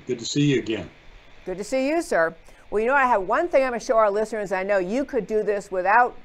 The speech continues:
Speaker 2: any help, but, you know, people read stories about Kazakhstan. They're saying, "Where is Kazakhstan?" Couldn't even find it on a map. So I sent Mister Becker, my happy producer, a quick map to put up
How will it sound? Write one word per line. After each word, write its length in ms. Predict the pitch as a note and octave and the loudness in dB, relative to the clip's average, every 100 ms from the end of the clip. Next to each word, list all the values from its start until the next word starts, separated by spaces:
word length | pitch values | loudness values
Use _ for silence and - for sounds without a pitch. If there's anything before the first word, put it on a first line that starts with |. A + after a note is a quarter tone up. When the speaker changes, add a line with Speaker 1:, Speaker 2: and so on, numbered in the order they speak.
| - | -12
Speaker 2:
any 240 | F#3 F3+ F3 | -6 -4 -2
help, 320 | F#3+ D#3 D#3 - - - | 0 0 -2 -18 -20 -6
but, 140 | F#3+ | -4
you 80 | G#3 | -2
know, 120 | G#3+ | -2
people 440 | G3+ C#4+ A3+ F#3 C4+ - - - | -2 0 4 4 2 -18 -20 -8
read 240 | A3 C4+ | -4 -4
stories 340 | - A3+ G#3 G#3+ | -4 -4 -4 -2
about 220 | G3 - | -2 -2
Kazakhstan. 600 | G#3+ G#3 A3 - G#3 F#3 | -2 -2 -2 -6 -4 -4
They're 100 | F#3 | -4
saying, 400 | F#3+ A3 G3+ G3 - - - | -2 -2 -2 -4 -14 -20 -10
"Where 340 | F3 D4 F4 | -4 -2 -2
is 120 | F4+ | -4
Kazakhstan?" 640 | - F#3+ E3+ F3+ F#3 D#3+ - | -2 -2 -2 -8 -6 -8 0
Couldn't 200 | C4+ C#4+ | 0 0
even 120 | A3+ | -6
find 240 | - B3 | -2 0
it 40 | B3+ | 0
on 120 | A#3+ | -2
a 40 | |
map. 300 | A3+ G3 - | 0 -2 -2
So 160 | - G3+ | -6 -4
I 120 | D#3+ | -4
sent 260 | E3+ C4+ C#4+ | -4 -6 -6
Mister 200 | - B3 | -6 -4
Becker, 300 | F#3+ F#3+ G#3+ | -4 -4 -6
my 100 | F3 | -4
happy 240 | F#3+ B3 | -4 -4
producer, 520 | B3 G3+ F#3+ G3 F3 F3 - - | -6 -4 -4 -4 -6 -6 -20 -16
a 60 | D#3 | -8
quick 260 | - G3+ | -8 -6
map 280 | A3+ G#3 G#3 | -2 -2 -2
to 80 | A3 | -8
put 200 | - G3 | -8 -2
up 220 | E3 D#3+ | 0 -2